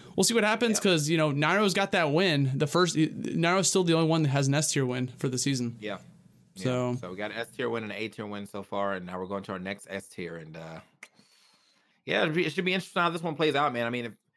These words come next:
Speaker 2: M K Leo, uh, that's the, that's the luxury he's allotted, though, being the best in the world, that you can actually take the break and probably still get number one,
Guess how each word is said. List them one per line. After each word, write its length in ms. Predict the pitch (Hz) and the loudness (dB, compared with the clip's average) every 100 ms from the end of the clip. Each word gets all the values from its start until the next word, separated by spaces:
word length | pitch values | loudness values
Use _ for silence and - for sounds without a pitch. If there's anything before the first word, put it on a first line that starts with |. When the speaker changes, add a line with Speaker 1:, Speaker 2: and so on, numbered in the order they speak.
| _ _ - | _ _ -10
Speaker 2:
M 100 | 156 | -4
K 120 | 190 | 0
Leo, 320 | 156 165 165 156 | 2 2 2 0
uh, 80 | 123 - - - | -4 -16 -20 -4
that's 260 | 139 165 | -4 -2
the, 200 | - 135 | -2 -2
that's 200 | 120 160 | -2 -4
the 320 | - 135 120 101 | -2 -2 -2 -4
luxury 360 | 131 147 156 135 | -6 -4 -4 -6
he's 300 | 135 117 98 _ - | -6 -10 -16 _ -10
allotted, 420 | 104 120 143 98 | -4 0 0 -2
though, 220 | 98 90 | -6 -8
being 240 | 90 110 113 | -8 -8 -6
the 60 | |
best 240 | 101 113 - | -4 -4 -6
in 40 | |
the 60 | 98 | -6
world, 240 | 113 113 | -4 -2
that 120 | 101 120 | -4 -10
you 60 | |
can 100 | 113 | -10
actually 200 | 110 107 | -10 -8
take 160 | 120 - | -8 -8
the 60 | |
break 220 | 95 101 98 | -8 -8 -8
and 100 | 95 | -8
probably 220 | 104 101 | -8 -6
still 200 | - 107 | -6 -6
get 120 | 92 | -8
number 160 | 92 90 | -12 -12
one, 380 | 101 98 90 | -10 -10 -12